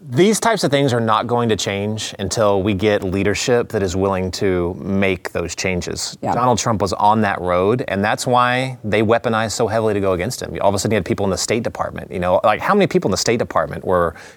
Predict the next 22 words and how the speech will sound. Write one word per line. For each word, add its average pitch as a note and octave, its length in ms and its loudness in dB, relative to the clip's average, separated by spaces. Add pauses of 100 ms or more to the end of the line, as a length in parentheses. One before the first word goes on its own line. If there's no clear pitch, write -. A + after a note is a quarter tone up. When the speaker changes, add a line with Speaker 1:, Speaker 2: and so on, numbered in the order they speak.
Speaker 1:
you G2+ 40 2
know, F#2+ 80 2
witnesses G#2 520 2
in G2+ 80 2
his F#2 160 0
impeachment F#2 480 -4 (160)
after F2+ 180 -2
that E2+ 160 2
call, F2+ 460 2 (100)
you F#2 140 -2
know, F2 100 -2
with, E2 200 -6
you F2+ 340 -6
know, E2+ 80 -2
that E2 160 -2
perfect - 280 -2
call F#2 220 2
with E2+ 80 -6
Ukraine? F2 360 -4 (200)
Speaker 2:
Yeah. B2+ 200 -2 (180)
Speaker 1:
I A#2+ 60 0
mean, A2+ 280 2